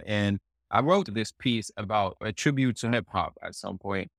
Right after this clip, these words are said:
And that piece was about how hip hop was my culture. It's like, it's not where my parents are from. It's not where I was born.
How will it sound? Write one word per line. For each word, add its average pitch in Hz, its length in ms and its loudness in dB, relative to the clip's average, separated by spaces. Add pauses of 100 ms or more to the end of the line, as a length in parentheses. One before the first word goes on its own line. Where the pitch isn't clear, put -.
(120)
And 110 260 0
that 131 320 4
piece 139 440 -2
was 117 400 0
about 101 520 0
how 98 180 -2
hip 123 280 -2
hop 104 300 -4
was 113 480 0 (140)
my 113 360 4
culture. 175 540 -2 (160)
It's 110 160 -2
like, 107 220 2 (260)
it's 107 140 -4
not 135 180 6
where 123 100 2
my 107 180 4
parents 139 440 0
are 120 120 0
from. 120 520 0
It's 107 260 -6
not 110 220 2
where 104 140 -2
I 98 40 0
was 98 220 -6
born. 110 640 4